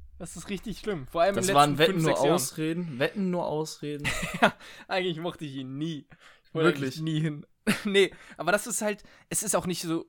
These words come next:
Speaker 1: so eine kleine Krankheit, es ist wirklich so eine richtig harte Grippe jedes Jahr. Das ist so, ich werd einmal im Jahr krank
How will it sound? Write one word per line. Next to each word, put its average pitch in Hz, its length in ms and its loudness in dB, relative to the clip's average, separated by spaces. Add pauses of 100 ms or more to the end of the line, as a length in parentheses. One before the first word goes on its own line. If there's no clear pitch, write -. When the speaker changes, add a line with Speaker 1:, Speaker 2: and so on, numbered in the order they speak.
(100)
Speaker 1:
so 160 180 -4
eine 143 80 -4
kleine 202 420 -2
Krankheit, 240 380 -8
es 165 160 -12
ist 160 100 -10
wirklich 180 280 -10
so - 120 -10
eine 165 240 -6
richtig - 480 -12 (540)
harte 208 420 -4
Grippe 147 460 -6 (100)
jedes 120 360 -8
Jahr. 110 220 -10 (360)
Das 165 140 -8
ist 214 100 -4
so, 202 240 0
ich 165 100 -10
werd 190 180 -4
einmal 240 220 -4
im 190 60 -4
Jahr 165 140 -2
krank 226 460 -8